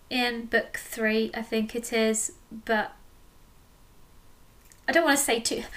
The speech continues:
<laughs> that silence is me trying to think of how I can explain why I think it's a little bit freaky. It's only one little bit that I think is really freaky, and I feel really bad for Gwen finding out this information and bad for the boy that tells her about this.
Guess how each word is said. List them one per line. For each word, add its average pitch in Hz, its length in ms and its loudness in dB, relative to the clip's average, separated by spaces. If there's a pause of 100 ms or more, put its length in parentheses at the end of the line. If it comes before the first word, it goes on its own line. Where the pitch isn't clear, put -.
(300)
<laughs> - 420 -14
that 285 180 10
silence 302 380 4
is 254 140 -2
me 262 180 2
trying 254 240 -2
to 254 80 -4
think 247 340 -6
of 254 120 -8
how 220 240 2 (160)
I 226 60 -2
can 226 200 -4
explain 226 880 0
why 196 200 2
I 226 80 0
think 220 300 -2
it's - 160 -6
a 247 40 -2
little 233 220 2
bit 226 160 -2
freaky. 247 440 -6 (140)
It's 302 140 4
only 466 180 6
one 480 200 8
little 320 200 4
bit 349 220 2
that 247 100 -2
I 262 100 4
think 262 240 -4
is 254 140 -4
really 262 160 2
freaky, 254 480 -2 (280)
and 311 120 4
I 311 60 8
feel 302 240 0
really 269 340 4
bad 277 540 4 (680)
for - 180 -2
Gwen 277 580 6 (180)
finding 294 360 6
out 233 200 4
this 311 120 -2
information 320 540 0
and 254 320 -2
bad 269 240 8
for - 180 -4
the 269 120 -4
boy 247 340 2
that - 180 -2
tells 214 380 0
her 262 100 0
about 254 280 2
this. 277 200 0